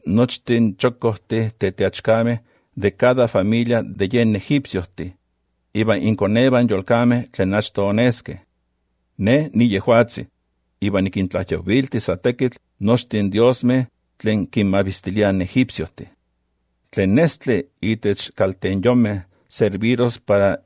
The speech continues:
inquimixnescayotisque n calmeh can imehva inyesque. Ihcuac ne niquitas yehon nestle, san niquimpanabis yehonmeh n calmeh,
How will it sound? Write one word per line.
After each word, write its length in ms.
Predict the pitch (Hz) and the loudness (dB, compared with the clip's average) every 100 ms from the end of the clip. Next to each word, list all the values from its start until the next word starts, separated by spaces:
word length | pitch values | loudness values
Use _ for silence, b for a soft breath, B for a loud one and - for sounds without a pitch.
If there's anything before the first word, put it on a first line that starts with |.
| - | -8
inquimixnescayotisque 1700 | 101 101 92 104 98 101 95 - 95 - - 98 95 90 113 110 98 | -4 -4 -4 -6 -2 -2 -2 -4 -6 -4 -2 0 0 -2 -4 -4 -4
n 140 | 92 92 | -6 0
calmeh 440 | 120 117 107 107 - _ _ | 2 2 0 -4 -8 _ _
can 280 | 104 98 80 - | -2 0 -4 -4
imehva 560 | 104 107 113 113 107 101 | 0 2 0 0 -2 -2
inyesque. 580 | - 104 127 - - 80 _ _ _ _ _ _ _ _ | -4 0 0 -2 -8 -14 _ _ _ _ _ _ _ _
Ihcuac 320 | 107 - 92 | -8 -4 -2
ne 140 | 107 135 | 2 2
niquitas 520 | 147 143 135 113 - | 2 -2 0 -2 0
yehon 360 | 95 - 110 113 | -4 0 2 2
nestle, 400 | 123 - 123 - _ _ _ _ _ | 0 -4 -6 -6 _ _ _ _ _
san 300 | - 117 117 | -2 2 4
niquimpanabis 840 | 113 113 107 104 113 123 120 - - 101 | 2 0 0 2 2 2 0 -2 -4 -2
yehonmeh 420 | 98 120 107 104 | 0 0 0 0
n 40 | |
calmeh, 400 | 98 123 101 82 | 0 0 0 -6